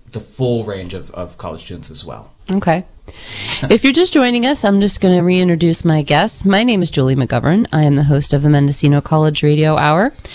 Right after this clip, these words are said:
Speaker 2: And today we are talking about kind of workforce development and employee partnerships, uh, with Pamela Heston, who's the Director of Employer Partnerships for Mendocino College,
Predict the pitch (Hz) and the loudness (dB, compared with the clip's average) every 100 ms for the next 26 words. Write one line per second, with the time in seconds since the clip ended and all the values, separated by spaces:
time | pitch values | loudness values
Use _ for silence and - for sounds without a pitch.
0 | - - 170 196 220 240 247 226 202 190 | -16 -4 0 2 2 0 0 0 0 0
1 | 185 196 185 170 175 170 165 - 151 135 | -2 0 0 2 2 2 0 -2 -2 -2
2 | 156 208 - - 202 202 - - - 185 | 0 -2 -2 0 2 2 -2 -6 0 2
3 | 214 214 208 196 196 - 156 143 135 127 | 2 2 0 2 0 0 0 2 2 0
4 | 123 - - - - - 160 226 220 202 | -2 -8 -20 -18 -16 0 2 4 2 2
5 | - 185 202 - 202 190 - - - 165 | 0 2 2 2 0 0 -6 -8 0 2
6 | 151 147 156 - 185 185 190 170 156 214 | 2 2 0 2 2 2 2 0 0 2
7 | 269 285 175 - 143 156 170 180 175 165 | 2 4 0 0 2 2 2 0 0 2
8 | 156 151 139 - - 156 - - - 160 | 2 2 0 0 0 0 0 -2 0 2
9 | 151 156 - 156 147 156 151 240 - | 2 0 0 0 0 2 2 2 -2